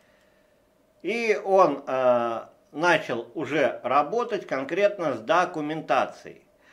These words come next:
Про рабо-, а, подробно описать, приложить ссылки документации можно начать первое знакомство с типом, да, другие языки Rust,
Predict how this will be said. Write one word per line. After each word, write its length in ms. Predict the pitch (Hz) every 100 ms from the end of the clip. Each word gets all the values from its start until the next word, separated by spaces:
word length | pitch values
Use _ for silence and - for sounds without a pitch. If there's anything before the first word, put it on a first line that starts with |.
| _ - _ -
Про 160 | 165
рабо-, 420 | 208 214 196 214 -
а, 220 | 170 170
подробно 640 | - 170 202 226 180 180
описать, 460 | 165 175 202 170 -
приложить 480 | 156 170 160 165 -
ссылки 260 | 175 175
документации 680 | 139 135 170 170 233 - 175
можно 280 | 170 175 156
начать 360 | 160 185 151
первое 260 | - 170 147
знакомство 500 | 135 156 180 143 -
с 40 |
типом, 340 | - 139 147 175
да, 100 | 202
другие 440 | 147 160 160 196
языки 560 | 143 143 160 170 127 - - -
Rust, 460 | 143 202 233 117